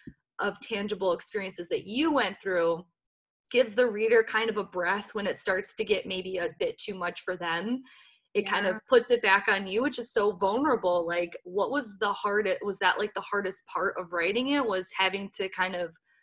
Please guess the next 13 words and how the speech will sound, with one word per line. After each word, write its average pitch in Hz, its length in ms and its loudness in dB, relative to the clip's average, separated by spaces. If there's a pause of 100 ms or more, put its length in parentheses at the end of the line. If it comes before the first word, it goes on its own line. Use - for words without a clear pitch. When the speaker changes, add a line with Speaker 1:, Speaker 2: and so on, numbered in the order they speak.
(420)
Speaker 1:
or, - 160 -2 (100)
or 190 280 -8
I 202 80 -6
don't 208 140 -6
know, 208 100 -2
was 165 140 -6
that 170 140 -10
the 170 60 -12
most 165 360 -12 (160)
Speaker 2:
I 330 60 2
think - 80 -2
Speaker 1:
enjoyable 339 920 4
part? 370 200 2